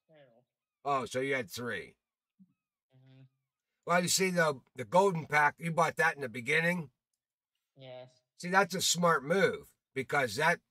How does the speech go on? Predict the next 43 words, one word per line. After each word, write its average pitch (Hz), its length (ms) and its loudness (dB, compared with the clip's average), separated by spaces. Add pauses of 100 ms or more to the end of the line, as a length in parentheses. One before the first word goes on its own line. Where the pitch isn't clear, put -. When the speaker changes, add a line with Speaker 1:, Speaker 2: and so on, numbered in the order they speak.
Speaker 2:
that 151 220 -2
gets 156 260 -4
you 156 160 -2
all 151 160 0
the 147 80 0
way 147 180 0
through 156 260 -12
the 127 80 -10
damn 135 340 -4
game. 151 500 -2 (1700)
Speaker 1:
Could 156 240 -16
be, 127 180 -20 (120)
yeah. 131 100 -20 (260)
Speaker 2:
Pretty 202 220 4
much 170 320 4
so. 117 300 -2
I 165 80 0
mean, 185 160 -4
you 185 100 -6
can 139 160 -12
go 147 140 -2
out 143 180 4
and 120 100 -14
buy 131 180 2
a 110 40 -8
couple 135 320 -8
of 104 140 -10
poles 120 320 -4
here 113 180 -6
and 104 100 -12
there 127 200 -4
specifically, 101 1000 -6 (240)
but 120 180 -6
I 143 140 0
bought 156 340 0
Wheezy 131 320 -6
Mouse 147 380 0
the 104 100 -14
golden 101 380 -12
pack 110 320 -6
when 98 140 -12
she 151 240 -8
started, 80 540 -10